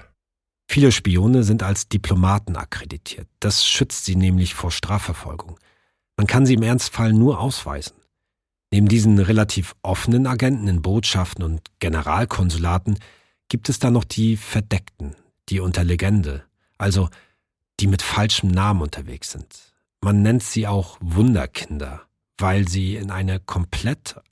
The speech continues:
andere Person schlüpfen können. Und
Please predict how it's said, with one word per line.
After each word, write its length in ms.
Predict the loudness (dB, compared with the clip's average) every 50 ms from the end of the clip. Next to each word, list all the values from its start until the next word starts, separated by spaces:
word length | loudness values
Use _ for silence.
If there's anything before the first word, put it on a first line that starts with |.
| _
andere 560 | -2 0 0 0 0 -2 -2 -2 -2 -2 -4 -6 _ _
Person 380 | -6 -4 -2 -2 -2 -2 -2 -4
schlüpfen 500 | -6 -6 -6 -8 -10 -10 -10 -12 -12 -12
können. 300 | -12 -14 -14 -14 -16 -20 _ _ _ _ _ _ _ _ _ _ _ _ _ _ _
Und 280 | -4 -2 -2 -2 -2